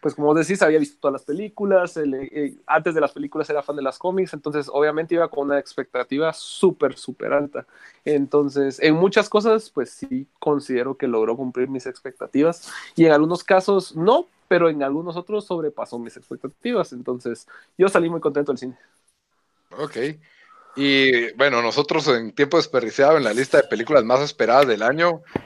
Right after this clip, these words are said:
Speaker 2: teníamos Endgame en, en segundo lugar, si, si mal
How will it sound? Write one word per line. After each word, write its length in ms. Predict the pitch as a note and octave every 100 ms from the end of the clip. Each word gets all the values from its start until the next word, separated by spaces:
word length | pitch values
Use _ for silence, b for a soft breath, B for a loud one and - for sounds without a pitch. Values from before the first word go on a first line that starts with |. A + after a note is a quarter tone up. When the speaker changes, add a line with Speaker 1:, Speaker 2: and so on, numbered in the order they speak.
| -
Speaker 2:
teníamos 440 | A2+ B2+ C#3+ A#2
Endgame 440 | C3 D3+ D3 B2+ A#2
en, 180 | G2+ A2
en 160 | A#2 G#2+
segundo 380 | A2 B2 C#3+
lugar, 480 | A#2 G#2 C#3 - -
si, 240 | - G#2+ G#2 F#2+
si 160 | - G2
mal 440 | A2 B2+ B2